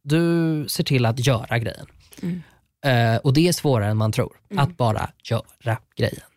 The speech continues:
Speaker 1: För att det händer jätteofta att jag stannar mig själv och, och börjar ifrågasätta och tänka och, och betygsätta. Ja, det här gick inte så bra.
Speaker 2: Nej.
Speaker 1: Och det här var inte en så bra grej. Och
Speaker 2: Det
Speaker 1: nej,
Speaker 2: här
Speaker 1: det
Speaker 2: var nog
Speaker 1: här var
Speaker 2: inget
Speaker 1: inte,
Speaker 2: för mig.
Speaker 1: nej, det var nog inget
Speaker 2: För jag
Speaker 1: för
Speaker 2: var
Speaker 1: mig.
Speaker 2: inte så bra på det.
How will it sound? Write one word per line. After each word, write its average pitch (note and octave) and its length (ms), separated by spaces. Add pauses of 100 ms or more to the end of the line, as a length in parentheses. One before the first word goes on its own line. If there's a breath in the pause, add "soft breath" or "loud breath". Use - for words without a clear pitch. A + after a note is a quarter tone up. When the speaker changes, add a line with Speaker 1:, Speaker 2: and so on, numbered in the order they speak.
(360)
Speaker 1:
För A2+ 280
att A#2 260
det B2+ 160
händer C3 300
jätteofta F3+ 760
att C3 240
jag A2+ 120
stannar G#2 300
mig A2 120
själv G2+ 280
och, C3+ 200 (220)
och D3+ 120
börjar B2+ 380 (360 loud breath)
ifrågasätta B2 760
och B2+ 200
tänka A#2+ 540
och, A#2+ 380 (600 loud breath)
och C3+ 140
betygsätta. F3 1000 (400)
Ja, F#3+ 120
det F#3 80
här G#3 240
gick G#3 200
inte F#3 140
så - 80
bra. B2 440
Speaker 2:
Nej. G#3 100
Speaker 1:
Och E3+ 60
det F3 60
här G#3+ 300
var F3+ 100
inte C3 180
en B2+ 60
så C3 80
bra A#2 200
grej. A2+ 260
Och D3+ 100
Speaker 2:
Det E3 60
Speaker 1:
nej, E3+ 80
Speaker 2:
här - 80
Speaker 1:
det - 20
Speaker 2:
var A#3+ 100
nog A3+ 80
Speaker 1:
här A3+ 80
var G#3 80
Speaker 2:
inget G3 100
Speaker 1:
inte, D#3+ 140
Speaker 2:
för F3+ 140
mig. D#3 240
Speaker 1:
nej, G3 120
det G#3 100
var G#3 120
nog G3 200
inget D#3+ 200
Speaker 2:
För G3+ 60
jag G3+ 80
Speaker 1:
för D3+ 60
Speaker 2:
var - 60
Speaker 1:
mig. - 100
Speaker 2:
inte C3 140
så - 160
bra D#3 240
på - 140
det. - 120